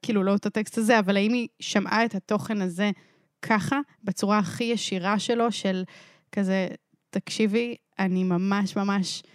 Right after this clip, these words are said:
רוצה את הקשר איתך, ואני מרגיש שניסיתי הכל, ואני, אני מנסה להבין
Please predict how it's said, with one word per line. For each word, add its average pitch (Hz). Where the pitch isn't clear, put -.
רוצה 208
את 208
הקשר 208
איתך, 220
ואני 190
מרגיש 185
שניסיתי 196
הכל, 208
ואני, 185
אני 190
מנסה 185
להבין 196